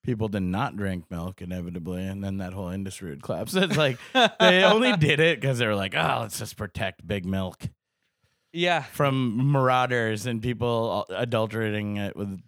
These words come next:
Speaker 1: fen-, fentanyl or something."
Speaker 2: But, like, whenever, like, we go harken back to this liberta-, libertarians always try to harken back to, like, some pre-regulation utopia. Uh, what was life like before we regulated things?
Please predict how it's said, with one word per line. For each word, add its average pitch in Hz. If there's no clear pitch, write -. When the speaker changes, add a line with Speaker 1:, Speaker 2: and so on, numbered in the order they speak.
Speaker 1:
fen-, 98
fentanyl 98
or 92
something." 95
Speaker 2:
But, 185
like, 180
whenever, 190
like, 147
we 135
go 131
harken 131
back 120
to 120
this 113
liberta-, 117
libertarians 120
always 117
try 117
to 107
harken 110
back 101
to, -
like, 101
some 98
pre-regulation 113
utopia. 101
Uh, 98
what 113
was 123
life 117
like 107
before 104
we 104
regulated 95
things? 90